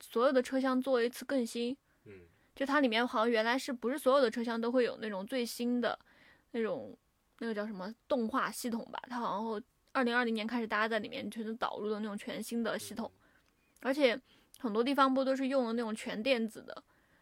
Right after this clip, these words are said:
Speaker 1: 它旁边都会有那种残，残，残障人士可以视，感觉到的什么视觉障碍或者说听觉障碍的人士。我经常去那个站台排队的时候，我就在那里看他们设置的那些东西，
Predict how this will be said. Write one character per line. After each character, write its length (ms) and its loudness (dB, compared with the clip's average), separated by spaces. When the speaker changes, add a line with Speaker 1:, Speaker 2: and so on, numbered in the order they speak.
Speaker 1:
它 160 2
旁 160 0
边 140 2
都 120 6
会 120 6
有 120 0
那 100 -6
种 200 -6
残， 460 -10
残， 300 -8
残 260 -8
障 200 0
人 140 -2
士 140 -8
可 140 -6
以 100 -4
视， 240 -8
感 220 4
觉 100 0
到 160 4
的 140 0
什 100 -14
么 120 -4
视 180 -8
觉 160 0
障 220 2
碍 160 2
或 120 0
者 80 -2
说 80 -2
听 240 -2
觉 140 0
障 180 0
碍 140 0
的 160 -4
人 160 -12
士。 240 -12
我 80 -4
经 180 -6
常 160 4
去 160 -6
那 140 2
个 100 0
站 220 -4
台 160 -2
排 200 -6
队 160 0
的 120 -2
时 80 -6
候， 60 -4
我 100 -2
就 180 -6
在 160 -2
那 120 0
里 140 -6
看 320 -6
他 120 -2
们 120 2
设 200 2
置 100 -4
的 120 -2
那 120 -6
些 160 -4
东 240 -4
西， 260 -8